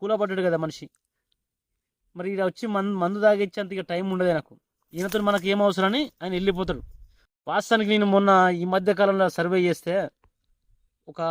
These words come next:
భర్తకు పక్షవాతం వచ్చి కాలు చేయి పడిపోయింది. ఒక మూడు నెలలు, నాలుగు నెలల తర్వాత వాళ్ళ భార్య పండుగ కానీ అటు అయిపోయింది. ఒక ఆరు నెలల పాప కూడా ఉంది. ఇక మళ్ళా రాలేదు ఆ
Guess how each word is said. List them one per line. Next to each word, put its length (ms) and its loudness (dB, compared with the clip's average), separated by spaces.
భర్తకు 580 -4
పక్షవాతం 580 -2
వచ్చి 160 -12
కాలు 260 -4
చేయి 200 -8
పడిపోయింది. 400 -10
ఒక 100 -12
మూడు 240 -4
నెలలు, 260 -2
నాలుగు 240 2
నెలల 180 -4
తర్వాత 320 -4
వాళ్ళ 160 -2
భార్య 280 0
పండుగ 360 0
కానీ 160 -2
అటు 160 -2
అయిపోయింది. 360 -4
ఒక 80 -16
ఆరు 140 0
నెలల 180 0
పాప 160 -2
కూడా 160 -4
ఉంది. 140 -10
ఇక 80 -10
మళ్ళా 200 -2
రాలేదు 320 6
ఆ 20 4